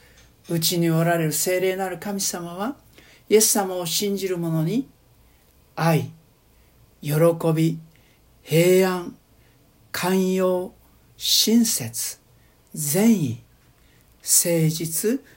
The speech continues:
柔和だの、柔和などの御霊の実を結ばせてくださいます。これらの品性が実を結ぶとき、心の中に隠れた人という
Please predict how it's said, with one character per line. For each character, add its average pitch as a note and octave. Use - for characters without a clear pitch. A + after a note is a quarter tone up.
柔 G3
和 G#3+
だ G#3+
の、 F3+
柔 G3
和 G#3+
な G#3
ど D#3
の F#3+
御 F3
霊 A#3
の A3+
実 G#3
を C4+
結 D#3
ば F#3+
せ F#3+
て A#3+
く -
だ A#2
さ A#2
い A#2
ま A#2
す。 -
こ -
れ C4+
ら A#3+
の F3+
品 A#3
性 D#3+
が D#3
実 E3
を G3
結 G3
ぶ F#3+
と F3+
き、 -
心 A#3+
の G#3
中 G#3
に F3+
隠 G#3
れ A3
た E3+
人 -
と G#3
い A3
う D#3+